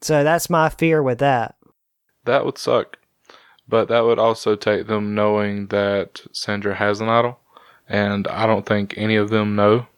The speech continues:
Speaker 2: So I don't think that scenario plays out. At the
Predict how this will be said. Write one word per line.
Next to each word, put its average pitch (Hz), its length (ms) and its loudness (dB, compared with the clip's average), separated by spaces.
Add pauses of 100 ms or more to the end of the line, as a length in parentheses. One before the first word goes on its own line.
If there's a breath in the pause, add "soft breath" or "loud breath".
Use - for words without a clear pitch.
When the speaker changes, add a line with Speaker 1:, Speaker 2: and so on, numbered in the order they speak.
(140)
Speaker 2:
So 104 500 0
I 104 140 2
don't 107 380 -4
think - 640 -6
that 107 340 0
scenario 113 500 0
plays 113 360 0
out. 117 340 0 (100)
At 104 160 -2
the 104 200 -6